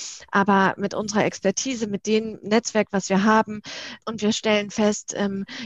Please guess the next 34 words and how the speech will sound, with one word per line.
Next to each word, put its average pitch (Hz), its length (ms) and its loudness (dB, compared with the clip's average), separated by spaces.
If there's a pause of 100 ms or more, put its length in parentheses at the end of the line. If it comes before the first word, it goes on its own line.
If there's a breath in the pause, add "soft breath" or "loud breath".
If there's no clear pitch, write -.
ja, 196 140 4
also 190 160 0
hier 254 300 4 (360)
kann 233 140 2
man 226 240 2 (100)
nachbessern, 208 1000 2
äh, 196 280 4
oder 185 140 0
hier 247 240 2
kann 254 160 -8
man 214 140 2
nachbessern, 202 480 0
sei 180 100 2
es - 180 -4
Ö 208 80 -2
P 208 180 -2
N 185 160 -4
V, 190 460 4
sei 202 180 2
es 196 100 -2
vielleicht 202 340 0
Angebote, 214 680 -2 (460 loud breath)
auch 202 360 2
hinsichtlich 202 560 -2
der 185 120 2
Daseinsvorsorge, 208 920 2
sei 202 240 4
es, - 280 0
ähm, 190 340 0 (400 loud breath)
Bürgerbeteiligung, 202 1120 2
einfach 202 300 -4
als 175 200 -2
Unterstützungsmaßnahme 208 1900 -4
für 247 380 0